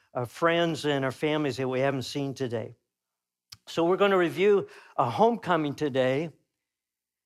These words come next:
that didn't turn out according to plan. And we'll see how Jesus handles this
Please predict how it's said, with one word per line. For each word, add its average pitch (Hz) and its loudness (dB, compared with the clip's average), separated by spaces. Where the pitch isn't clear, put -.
that 147 0
didn't 190 2
turn 196 2
out 190 4
according 160 0
to 156 -6
plan. 143 -4
And 131 -6
we'll 160 2
see 208 2
how 180 4
Jesus 175 -2
handles 175 0
this - -2